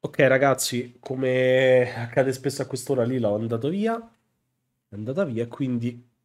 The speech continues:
proseguiamo noi. Eccoci, magari sistemo meglio la, la cam. Ole. Bene.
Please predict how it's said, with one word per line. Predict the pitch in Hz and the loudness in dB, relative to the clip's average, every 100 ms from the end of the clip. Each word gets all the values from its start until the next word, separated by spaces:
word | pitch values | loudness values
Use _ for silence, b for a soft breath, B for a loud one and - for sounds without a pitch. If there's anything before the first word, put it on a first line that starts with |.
| _ | _
proseguiamo | 208 196 147 143 127 | -2 0 2 4 2
noi. | 120 113 104 107 107 - _ _ _ _ _ _ _ _ _ _ _ _ _ _ _ _ _ - | -2 -2 -4 -4 -6 -10 _ _ _ _ _ _ _ _ _ _ _ _ _ _ _ _ _ -10
Eccoci, | 139 - 110 104 92 87 - _ | -8 -8 -8 -8 -8 -12 -18 _
magari | 92 95 90 | -14 -12 -10
sistemo | - - 95 92 | -10 -10 -10 -10
meglio | 95 95 95 | -10 -10 -10
la, | 95 92 92 | -12 -12 -12
la | 95 | -14
cam. | 110 110 120 120 123 - _ _ _ _ _ _ _ _ _ _ _ _ _ _ _ _ - _ _ _ _ _ 95 - _ _ _ _ _ _ _ _ _ _ _ _ _ _ | -12 -12 -10 -10 -12 -14 _ _ _ _ _ _ _ _ _ _ _ _ _ _ _ _ -20 _ _ _ _ _ -20 -20 _ _ _ _ _ _ _ _ _ _ _ _ _ _
Ole. | - 104 98 95 147 139 _ _ _ _ _ _ _ _ _ _ _ _ _ _ _ _ _ _ | -18 -16 -14 -8 -6 -8 _ _ _ _ _ _ _ _ _ _ _ _ _ _ _ _ _ _
Bene. | - 117 139 | -18 -16 -18